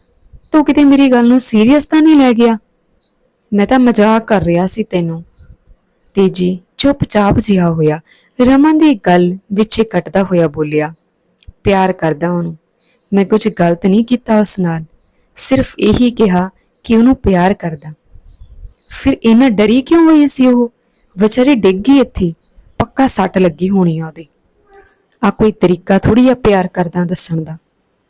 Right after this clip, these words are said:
ਸੌਰੀ ਯਾਰ, ਮੈਨੂੰ ਪਤਾ ਨਹੀਂ ਸੀ ਕੀ ਹੋ ਗਿਆ ਸੀ।" "ਹੋਇਆ ਕੁਝ ਨਹੀਂ,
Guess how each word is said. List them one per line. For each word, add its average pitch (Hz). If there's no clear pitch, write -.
ਸੌਰੀ 180
ਯਾਰ, 156
ਮੈਨੂੰ 269
ਪਤਾ 247
ਨਹੀਂ 220
ਸੀ 208
ਕੀ 220
ਹੋ 196
ਗਿਆ 165
ਸੀ।" -
"ਹੋਇਆ 220
ਕੁਝ 226
ਨਹੀਂ, 247